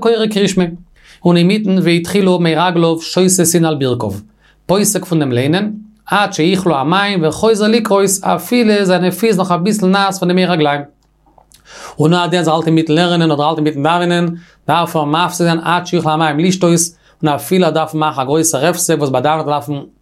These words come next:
אנהייבן פון אנהייבן דאווענען, מוז ער אפשטעלן. עס ווארט, איך מיינט, די זייט פון מתיו אפרים, דער בעל הלכה מיינט, דאס איז מיט אויף קוף פרחס,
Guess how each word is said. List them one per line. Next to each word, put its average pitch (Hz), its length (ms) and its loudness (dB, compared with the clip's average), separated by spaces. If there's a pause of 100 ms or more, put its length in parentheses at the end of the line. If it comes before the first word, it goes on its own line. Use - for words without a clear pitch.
אנהייבן 156 260 0
פון 139 120 -4
אנהייבן 143 200 0
דאווענען, 170 460 2
מוז 202 240 2
ער 180 160 2
אפשטעלן. 170 380 -2 (880)
עס - 80 -4
ווארט, 180 120 2
איך 170 80 2
מיינט, 175 160 0
די 180 60 2
זייט 175 380 -2
פון 165 120 -2
מתיו 147 260 -2
אפרים, 156 400 -2
דער 147 100 0
בעל 135 160 0
הלכה 151 160 -2
מיינט, 151 140 0
דאס 151 120 -4
איז - 20 2
מיט 156 140 0
אויף 156 120 -2
קוף 160 160 -2
פרחס, 160 540 -2